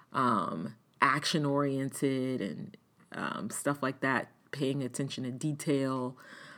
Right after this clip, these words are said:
um, being a part of a winning team, stuff like that. And to me, those all still rolled into excellence. If you are, if excellence is one of your values, you're going to,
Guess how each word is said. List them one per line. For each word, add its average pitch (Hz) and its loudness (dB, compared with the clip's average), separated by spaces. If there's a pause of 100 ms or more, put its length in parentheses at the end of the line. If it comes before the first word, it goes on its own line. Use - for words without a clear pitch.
um, 127 2 (420)
being 156 8
a 143 6
part 143 4
of 135 0
a 135 2
winning 135 0
team, 147 0
stuff 135 -4
like 143 0
that. 143 6
And 143 0
to - 2
me, 160 4 (260)
those 196 8
all 185 8
still 160 6
rolled 143 6
into 131 0 (160)
excellence. 127 2
If 143 -2
you 151 6
are, 151 4
if 156 4 (200)
excellence 170 4
is 143 4
one 143 4
of 131 0
your 135 4
values, 147 4 (400)
you're 160 10
going 143 4
to, 135 2